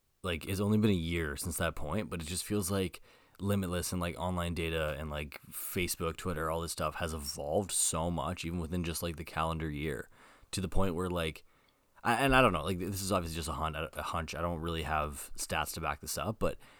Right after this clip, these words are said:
it felt like there was maybe, like, one or two tournaments every day, like, back maybe a year ago when we were trying to prep for L A I C. But now, like, you look at Limitless, there's, like, ten, sometimes twenty tourneys a day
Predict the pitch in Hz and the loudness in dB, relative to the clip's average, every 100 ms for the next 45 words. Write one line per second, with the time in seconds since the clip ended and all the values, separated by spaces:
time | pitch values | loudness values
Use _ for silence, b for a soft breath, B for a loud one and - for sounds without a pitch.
0 | b b - 104 - 123 143 131 123 101 | b b -6 -4 2 6 6 6 4 2
1 | 92 101 98 82 76 85 85 98 101 87 | 2 2 2 2 -2 -4 -2 0 0 0
2 | 98 - 82 80 76 80 76 73 73 76 | -2 -2 -4 -4 -4 -4 -6 -6 -6 -8
3 | 80 71 76 73 _ - 78 73 - - | -10 -6 -6 -8 _ -2 0 0 -4 -20
4 | _ - 90 80 78 78 78 78 71 80 | _ -6 -2 -2 -2 -2 -2 -2 -4 -4
5 | 78 - 82 78 - 73 - 76 78 73 | -4 -2 -4 -4 -4 -4 -2 0 0 -2
6 | - 87 101 82 82 92 71 80 78 98 | -2 0 0 0 -2 -4 -4 -6 -6 -2
7 | 85 87 82 67 - 76 76 - _ - | -2 -2 -4 -6 -6 -6 -6 -8 _ -6
8 | 92 92 90 - _ _ _ - 95 95 | -2 0 -2 -6 _ _ _ -6 -2 -2
9 | 87 - 85 92 - 85 85 76 69 73 | -4 -4 0 0 0 -2 -2 -4 -6 -6
10 | 73 | -6